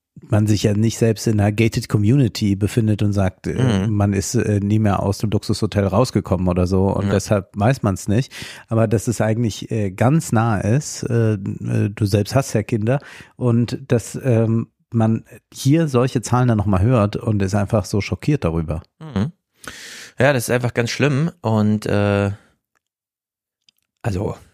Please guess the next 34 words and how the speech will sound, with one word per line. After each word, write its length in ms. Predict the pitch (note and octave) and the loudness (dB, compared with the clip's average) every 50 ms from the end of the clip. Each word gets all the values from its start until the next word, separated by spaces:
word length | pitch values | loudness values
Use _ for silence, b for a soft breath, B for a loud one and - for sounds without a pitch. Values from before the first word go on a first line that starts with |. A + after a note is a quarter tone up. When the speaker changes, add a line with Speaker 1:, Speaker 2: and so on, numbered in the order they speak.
| b b b b b b b _ _ _ _ _ _ _ _ _ _ _ _ | b b b b b b b _ _ _ _ _ _ _ _ _ _ _ _
Speaker 2:
ich 80 | _ _ | _ _
meine, 280 | - F2 F2 F2 E2+ E2+ | -8 -4 -4 -2 -4 -4
ich, 200 | E2 - - - _ | -6 -8 -14 -18 _
ich 100 | - - - - - _ _ _ _ _ - - | -20 -18 -18 -20 -20 _ _ _ _ _ -8 -4
habe 120 | G#2+ - | 0 0
jetzt 220 | F#2+ F#2 - - - | 0 0 0 -2 -2
das 220 | A2 - - _ | -2 -4 -4 _
dritte 360 | - F#2+ G#2 C3+ - - C#3 | -4 -2 0 -2 0 -2 -4
Kind 400 | B2+ - - - B2+ B2 B2 A#2+ | -6 -6 -2 0 0 2 2 0
in 140 | - A2 A2 | -2 0 2
der 100 | G#2+ G#2 | 2 2
Grundschule. 640 | G#2 - F#2+ G2 G2+ G#2 G2+ - - G2 F#2 D#2 C#2 | 0 0 0 2 2 2 0 -2 -4 -4 -4 -4 -4
Morgen 340 | - D#2+ F2 F#2 G#2+ G#2+ G2 | -2 -2 0 0 0 0 -2
ist 220 | - G2+ - - | -2 -4 -2 0
ja 160 | G2 F#2+ F#2 | 0 2 2
wieder 300 | F#2 F#2+ F#2+ F#2+ F#2+ F#2+ | 2 2 2 2 2 0
großer, 520 | F#2 - - G2 G2 G2 F#2 F#2 F#2 F#2+ G2 | -2 -2 -2 0 0 0 0 0 0 0 0
nee, 160 | G2+ G2+ F#2+ | 0 0 0
am 80 | F#2 | 0
Dienstag 300 | F#2+ G2+ G#2+ - - G2 | 0 -2 -2 -2 -2 -4
ist 120 | F#2+ F#2 - | -4 -4 -4
großer 240 | - G#2+ G2 F#2+ - | -2 -2 0 0 0
Einschulungstag 720 | - - - - A#2+ A2+ A2+ A2+ - - A2+ A2+ A#2 A#2+ | 0 -2 0 0 2 2 0 0 0 0 0 0 2 0
und 80 | A2 A2 | 0 2
so. 220 | A2+ A#2 A#2+ A#2+ | 2 2 2 2
Speaker 1:
Ja. 60 | G#2 | 2
Speaker 2:
Also 140 | G2+ G2 G2 | 2 2 2
nächste 240 | F#2+ G2 G2 - G2+ | 0 0 0 0 0
Woche 140 | F#2+ G2+ F#2+ | 0 0 0
geht's 180 | G2 F#2+ - | 0 0 0
ja 80 | - G#2+ | -2 0
eh 160 | - A2 A2 | 0 0 0
wieder 140 | A2 A2 A2 | 2 2 2
los. 340 | A2 G#2+ A2 B2+ - - | 2 2 0 0 -4 -8